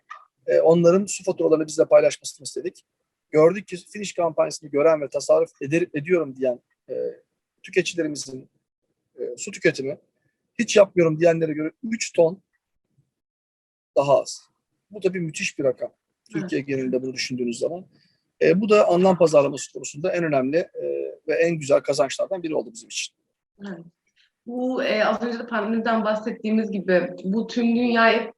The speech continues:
Speaker 2: etkisini alan covid on dokuz sürecinde hemen hemen her sektör de etkisi altına aldı diyebiliriz aslında. Peki pandemide hijyenin her şeyden önemli olduğunu fark ettiğimiz bu süreçte de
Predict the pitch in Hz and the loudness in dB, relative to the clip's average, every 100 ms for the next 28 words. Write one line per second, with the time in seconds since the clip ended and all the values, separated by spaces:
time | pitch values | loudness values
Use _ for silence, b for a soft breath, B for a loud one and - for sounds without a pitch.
0 | - 220 - 196 233 220 214 226 220 202 | -8 -8 -6 -6 2 4 6 4 4 -2
1 | 196 220 202 196 - 196 185 190 180 170 | -2 -2 0 -2 -4 0 2 2 0 0
2 | 165 B _ - 226 269 277 262 240 247 | -4 B _ -2 2 2 4 6 6 4
3 | 254 254 269 262 254 233 - 226 208 214 | 0 2 2 4 2 -2 -2 2 2 0
4 | 214 202 214 226 214 190 190 170 170 - | 0 0 0 -2 -4 -2 -4 -2 -2 -4
5 | 175 170 214 - - B B B - 254 | -4 0 0 -2 -6 B B B -4 -2
6 | 302 302 - 262 254 294 330 254 262 247 | 0 -2 0 2 4 4 2 2 0 0
7 | 311 302 277 285 - 277 233 226 226 226 | 2 2 2 2 0 -2 0 0 0 0
8 | 214 202 214 220 226 214 226 - 214 214 | 0 -2 -4 -4 -2 -2 -4 -8 -10 -10
9 | 220 220 196 196 202 185 170 | -10 -4 -4 -2 -2 0 0